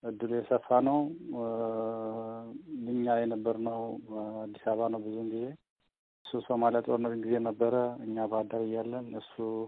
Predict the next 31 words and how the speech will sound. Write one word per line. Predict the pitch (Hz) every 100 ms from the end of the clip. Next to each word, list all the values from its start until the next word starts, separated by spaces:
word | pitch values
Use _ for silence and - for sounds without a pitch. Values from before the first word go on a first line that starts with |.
| - _ _ _ _ _ _ _ -
ወደ፣ | 113 117
ወደ | 113 107 113 113
ታውራ | 120 117 113
አካባቢ | - 117 117
ነበር፣ | 117 107 113
እኛ | 113 117
አዲስ | 113 -
አበባ | 117 117
እያለን። | 117 117 117 117
መቀሌም | 120 117 113 117 113
ሄዷል | 110 117
እና | 120 123 135
በዛ፣ | 127 123 123
በዛ | 123 127
ምክንያት፣ | 123 117 131 - _ _ _ _ _ _ _ _ _ _ -
እ፣ | 120 113 113
ለህዝብና | 113 113 120 120
ለሀገር | 117 113 117 113
የተሰጠውን | 113 110 - - 120
ኃላፊነት | 113 120 113
ለመወጣት | 123 117 117 117 135 135 - _ _
በቤተሰብ | 120 120 - 120 113
የነበረው | 117 117 107 113 113
ጊዜ | 113 123
የተወሰነ | 123 113 113 - 123 117
ነው። | 110 110
ግን | 120 120
ለማንኛውም፣ | 120 120 120 117 120 120 117 113 113 113
እ፣ | 110 110 110
ወላጅ | 113 113 113 117
አባት | 113 123 147